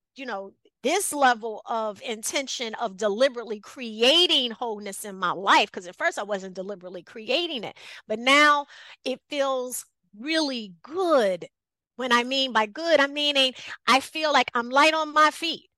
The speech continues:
right? I, I feel like I'm at peace and in harmony with life. I feel like I'm not in a space of having an opinion and a judgment about absolutely everything that comes across my path. And joy is something I do not negotiate on my joy.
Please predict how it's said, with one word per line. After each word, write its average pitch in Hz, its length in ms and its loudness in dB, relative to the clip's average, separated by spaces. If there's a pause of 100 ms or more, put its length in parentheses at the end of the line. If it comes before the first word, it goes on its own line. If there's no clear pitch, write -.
right? 233 300 2
I, 214 160 2
I 247 160 4 (120)
feel 294 220 -2
like 254 220 2
I'm 277 160 -2
at 240 160 -4
peace - 440 -4
and 247 140 -2
in 233 100 -4
harmony 285 580 -6
with 220 260 -10
life. 233 520 -4 (460)
I 359 160 4
feel 392 300 0
like 330 220 4
I'm 359 140 -2
not 440 180 6
in 370 120 -2
a 349 40 0
space 349 440 -2
of 302 80 -8
having 339 280 0
an 320 100 -6
opinion 359 500 -6
and 330 160 -8
a 294 80 -4
judgment 277 580 -4
about 254 360 0
absolutely 302 640 -6
everything 311 540 0
that 254 120 -4
comes 277 240 -6
across 240 340 -2
my 247 180 0
path. 349 360 0 (100)
And 262 220 -2
joy 285 260 -10 (840)
is 277 200 -2
something 349 560 -4
I 311 140 0
do 226 160 -14
not 269 280 2
negotiate 240 640 -6
on 185 120 -8
my 180 160 -6
joy. 160 380 -20